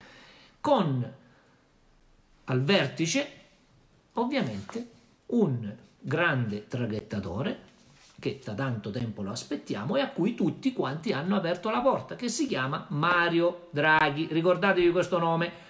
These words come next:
Mario Draghi. Questa è l'unica spiegazione di questa schizofrenia,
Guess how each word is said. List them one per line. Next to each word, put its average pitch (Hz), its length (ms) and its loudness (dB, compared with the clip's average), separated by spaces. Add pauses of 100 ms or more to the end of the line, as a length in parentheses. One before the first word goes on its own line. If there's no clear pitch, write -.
(120)
Mario 196 960 6
Draghi. 165 760 4 (1400)
Questa 277 320 0
è 170 60 2
l'unica 151 420 2
spiegazione 143 580 -2
di 131 80 2
questa 160 400 -2
schizofrenia, 190 1400 2